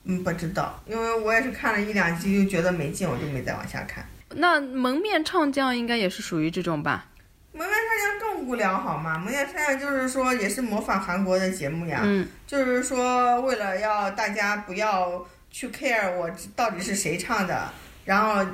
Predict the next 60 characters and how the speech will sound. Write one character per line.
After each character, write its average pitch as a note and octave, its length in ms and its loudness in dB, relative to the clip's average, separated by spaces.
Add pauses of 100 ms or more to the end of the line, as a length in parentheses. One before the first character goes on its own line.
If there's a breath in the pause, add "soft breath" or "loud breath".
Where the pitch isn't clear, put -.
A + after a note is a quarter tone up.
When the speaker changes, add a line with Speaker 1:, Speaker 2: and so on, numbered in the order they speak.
(120)
Speaker 1:
让 G3+ 240 4
这 A#3 100 0
个 G3 80 2
声 A3+ 260 0
音 A3+ 200 2
本 F#3 120 2
身 A3 200 -4
来 F3+ 140 2
讲 - 260 0
话， D#3+ 240 0
就 F#3 180 2
是 F3+ 80 2
说 F#3 220 2
你 F3 160 2
喜 E3+ 160 0
欢 E3+ 160 4
就 E3+ 100 -2
是 E3+ 60 2
喜 E3 120 -2
欢， C#3 200 0
不 F#3 80 -4
喜 F#3 100 0
欢 E3 160 2
就 E3+ 80 0
不 - 180 -6
喜 F3 140 -6
欢。 G#2+ 180 0 (360 loud breath)
但 D#4+ 180 2
关 D#4+ 160 2
键 D4+ 140 0
问 C#4+ 120 -2
题 B3+ 60 -4
是 D4+ 140 -6
国 G#3 180 -2
内 A#3 320 -2 (460)
搞 F#3 200 2
得 A#3 240 2
有 C4 80 2
很 F#3+ 220 0
多， A#3+ 220 2
就 C4 80 -2
是 A#3+ 80 0
说 C4 120 -2
他 C#4 140 0
只 C4+ 160 -2
要 A3 180 4
一 A3 60 -4
开 - 220 -2
口 C#4 180 -2
一 F#3+ 80 -2
唱， F#3 340 0
你 F3+ 80 2
就 G#3 120 0
知 G3+ 120 -2
道 B3+ 140 2
他 F#3+ 140 -2
是 E3+ 80 -6
谁 - 220 -12
了。 - 180 -16 (400)
Speaker 2:
嗯。 F#3 340 -6